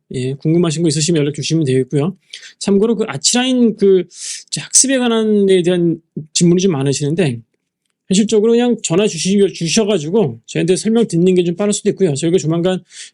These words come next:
어, 정품 고객자분들 대상으로 정기 그 보수 교육을 진행하려고 그럽니다. 예. 예, 신청을 해놓고 안 오신 분들이 있으셔가지고 한 저희가 예약비 한 백 원 정도는 받으려고 그럽니다. 백 원 혹은 천 원 정도요.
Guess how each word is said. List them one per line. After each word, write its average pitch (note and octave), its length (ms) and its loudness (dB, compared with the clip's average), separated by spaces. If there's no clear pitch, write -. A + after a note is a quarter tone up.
어, C3+ 380 -2
정품 E3+ 420 2
고객자분들 F#3+ 840 2
대상으로 F3 680 0
정기 F#3 720 4
그 C#3+ 440 -2
보수 F#3+ 380 2
교육을 G3 260 4
진행하려고 D#3+ 400 0
그럽니다. C#3 480 -2
예. A#2 260 -10
예, - 80 -2
신청을 A#3 960 2
해놓고 A#3 340 2
안 D3+ 140 -4
오신 G3+ 300 2
분들이 G#3 240 2
있으셔가지고 D#3+ 720 0
한 D#3+ 120 -4
저희가 E3 260 2
예약비 F#3+ 360 0
한 F#3+ 140 0
백 D3 180 -2
원 G#3 140 2
정도는 G#3 280 2
받으려고 D#3 360 -2
그럽니다. C3 420 -4
백 D3 160 -2
원 F3+ 160 0
혹은 D#3+ 200 -2
천 A3+ 160 -2
원 A#3 100 2
정도요. D3 360 0